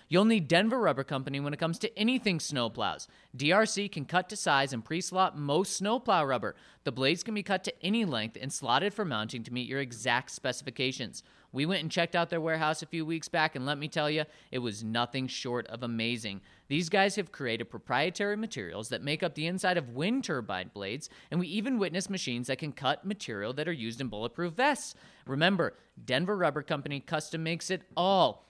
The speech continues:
and you can purchase products for yourself and, of course, buy bulk at a fantastic rate. They're a family-owned business with loyalty only to the people,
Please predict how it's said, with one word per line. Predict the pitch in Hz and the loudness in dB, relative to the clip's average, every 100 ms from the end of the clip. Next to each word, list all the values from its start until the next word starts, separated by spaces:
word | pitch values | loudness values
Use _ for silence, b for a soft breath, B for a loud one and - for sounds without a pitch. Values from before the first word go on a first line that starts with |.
| b | b
and | 135 | -2
you | 127 | -2
can | 123 | -2
purchase | 110 170 240 | -4 -4 -4
products | - 226 220 - | -2 0 0 -2
for | 233 | -8
yourself | 247 - 151 156 - | -4 2 4 4 2
and, | 247 254 117 - | 2 4 0 -8
of | - - | -14 -6
course, | 120 151 143 | -4 -4 -4
buy | 127 139 | 2 2
bulk | 151 180 170 - | 4 6 6 2
at | - | -6
a | 120 | -4
fantastic | 123 123 - 123 127 - 131 | -2 -4 0 2 2 0 -6
rate. | 131 123 104 - b b - | 0 0 0 -8 b b -2
They're | 123 | 0
a | |
family-owned | 120 151 202 190 190 170 | 0 0 0 2 2 2
business | 175 160 185 143 | 0 -2 -6 -8
with | 139 | -2
loyalty | 147 156 165 202 _ | 0 0 -2 -10 _
only | - 233 240 180 | 2 4 6 4
to | 123 131 | 0 -6
the | 117 | -4
people, | 139 120 104 82 | -4 -4 -6 -8